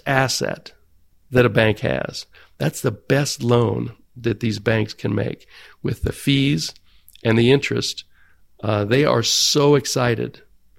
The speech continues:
when you run up a balance that you can't pay off at the end of each month. So you don't want rust on your car.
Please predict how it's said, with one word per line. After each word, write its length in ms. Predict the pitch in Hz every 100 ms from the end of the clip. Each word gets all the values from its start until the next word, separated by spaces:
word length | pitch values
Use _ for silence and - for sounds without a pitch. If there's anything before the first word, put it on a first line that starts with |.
| _ - - _ -
when 200 | 117 110
you 100 | 107
run 240 | 110 117
up 80 | 110
a 40 | 107
balance 440 | 110 113 107 113
that 120 | -
you 80 | 107
can't 280 | - 113 -
pay 160 | 120
off 240 | 104 104 107
at 60 |
the 120 | 107 104
end 100 | 104
of 80 |
each 200 | 107 -
month. 300 | 120 120 - _ _ _ - - - - - -
So 580 | - 160 156 151 - - - - _ _ _ _ _
you 160 | 143
don't 180 | 165 196
want 140 | 170 139
rust 280 | 135 127
on 100 | 123
your 100 | 110
car. 480 | 104 123 107 - 120